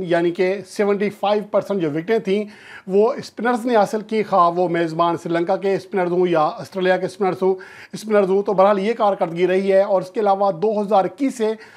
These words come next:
अगर हम स्पिनर्स का रिकॉर्ड देखें श्रीलंकन कंडीशन में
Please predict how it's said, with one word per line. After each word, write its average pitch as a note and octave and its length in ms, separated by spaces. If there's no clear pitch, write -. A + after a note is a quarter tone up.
अगर G#3+ 280
हम G#3 220
स्पिनर्स B3 380
का A#3+ 120
रिकॉर्ड F#3 380
देखें E3 300
श्रीलंकन F3 440
कंडीशन F#3+ 400
में G3 220